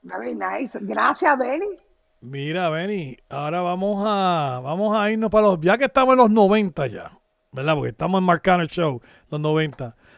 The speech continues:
Speaker 2: Vamos a hablar
Speaker 1: Ay.
Speaker 2: de esto, hablando de esos tiempos increíbles, llenos de tanta música, lo que era el Heineken Jazz Fest de Puerto Rico, que yo de verdad que,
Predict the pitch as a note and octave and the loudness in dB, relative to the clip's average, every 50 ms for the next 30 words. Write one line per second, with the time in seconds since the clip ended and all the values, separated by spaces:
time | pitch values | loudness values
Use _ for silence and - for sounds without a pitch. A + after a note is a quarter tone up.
0 | _ _ _ - D3+ G3 B3+ C4 B3 A#3 A3+ A3 A3+ A3 A3 G#3 - - F3+ F3 | _ _ _ 0 2 4 6 8 8 8 8 6 6 6 4 2 2 2 4 4
1 | E3+ E3+ E3+ D3+ - - A#2+ A2+ G#2+ G#2+ A#2+ F3 A3+ A#3+ A#3 A3+ G#3+ - - F#3 | 4 2 0 -2 -6 -12 -14 -14 -10 -8 -4 -2 0 0 2 0 0 0 -2 -4
2 | - _ _ - F#3+ G#3 G#3 G3+ - - G3+ F#3 E3+ F#3 F3+ E3 D3+ - _ - | -4 _ _ 4 4 4 4 2 0 0 0 0 2 0 -2 -4 -8 -4 _ 2
3 | D3+ D3+ D3+ E3+ F#3+ F#3+ F3 F3+ F3+ F3 E3+ E3 - - - _ _ _ _ _ | 4 4 4 4 2 2 2 2 4 4 2 2 -2 -8 -18 _ _ _ _ _
4 | _ _ _ _ _ _ _ _ _ _ _ _ D3 C#3 C#3 A3+ C#4+ C#4 B3+ A3+ | _ _ _ _ _ _ _ _ _ _ _ _ -10 2 4 6 6 8 6 6
5 | F#3 E3 - F#3+ G3+ F#3+ - F#3 E3 D3+ E3 F3+ G3 G3 - - F#3 D3+ - E3 | 4 4 4 2 2 4 4 4 4 4 4 2 2 2 0 -2 -2 2 4 4
6 | D#3 D3 C3+ - D#3 D#3+ F3+ F3 D3+ C3+ D#3+ F3+ F3+ F3+ E3+ - F3 D#3+ C#3+ B2+ | 4 4 2 2 2 2 2 2 2 0 0 0 0 -2 -2 -2 -2 -2 -2 -2
7 | A#2 C#3 D3 D3+ D#3 - - - - D#3 D3 D3+ D#3 - - D3 C#3 - - C#3+ | 0 0 2 2 0 -2 -4 -2 0 2 2 2 2 0 0 -2 -2 -2 -2 -2
8 | C#3 C3 A#2+ - - B2+ A#2 G#2+ C3 C#3+ D3 C#3+ A#2 - - - _ _ _ _ | -2 -2 -4 -6 -8 -8 -6 -4 -4 -4 -4 -4 -6 -12 -20 -20 _ _ _ _
9 | _ - - _ _ _ _ _ - B2+ A#2+ A2 B2+ C#3+ D#3 E3 F3 E3+ E3 D#3 | _ -20 -20 _ _ _ _ _ -10 -8 -6 -2 0 2 4 4 4 4 4 2
10 | D3+ D3+ D#3+ E3 D#3+ - D#3 C#3+ | 2 2 0 0 -2 -2 -6 -6